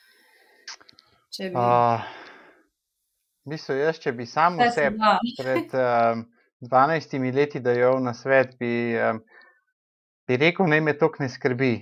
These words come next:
Speaker 2: da, ehm, pač n-, ne je zdaj z glavo skozi zid, ampak, ehm, včasih moraš kaj tudi riskirati, moraš probati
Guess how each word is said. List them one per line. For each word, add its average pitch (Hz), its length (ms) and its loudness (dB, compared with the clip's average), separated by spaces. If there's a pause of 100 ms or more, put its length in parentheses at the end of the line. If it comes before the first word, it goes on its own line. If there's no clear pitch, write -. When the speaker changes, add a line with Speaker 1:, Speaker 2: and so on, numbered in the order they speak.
(200)
Speaker 2:
da, 113 200 -2 (440)
ehm, 113 240 -8 (640)
pač 131 260 0 (880)
n-, 135 420 -10
ne 165 160 -2
je 170 220 -2
zdaj 151 300 -4
z 127 100 -10
glavo 143 380 4
skozi 120 320 -6
zid, 160 280 -6
ampak, 123 480 -4
ehm, 120 380 0 (420)
včasih 143 420 0
moraš 147 360 -6
kaj 143 340 -2
tudi 147 280 -6
riskirati, 131 680 0
moraš 131 280 -8
probati 135 560 -2